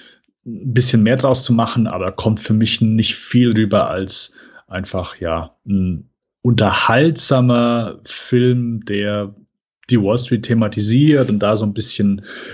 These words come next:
äh, ja, ich sag mal, das Leben jetzt nicht unbedingt ultrarealistisch darstellt. Ich weiß nicht, wiefern das da noch damit etwas zu tun hat, sondern, ja, f-, hier steckt für mich mehr Hollywood drin als in Platoon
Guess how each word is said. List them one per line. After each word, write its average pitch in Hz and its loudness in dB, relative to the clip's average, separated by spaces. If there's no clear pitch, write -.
äh, 92 -4
ja, 98 2
ich 110 -2
sag 113 2
mal, 113 2
das - -2
Leben 120 4
jetzt 110 0
nicht 113 0
unbedingt 113 0
ultrarealistisch 117 0
darstellt. 131 0
Ich - -10
weiß 113 -6
nicht, - -8
wiefern 107 -2
das - -2
da 120 -4
noch 110 0
damit 104 0
etwas 101 -6
zu - -8
tun 170 4
hat, 180 0
sondern, 107 0
ja, 85 -8
f-, - -12
hier 147 4
steckt - 0
für 120 -2
mich 110 -2
mehr 101 0
Hollywood 101 -4
drin 101 0
als 95 -8
in 98 -8
Platoon 139 2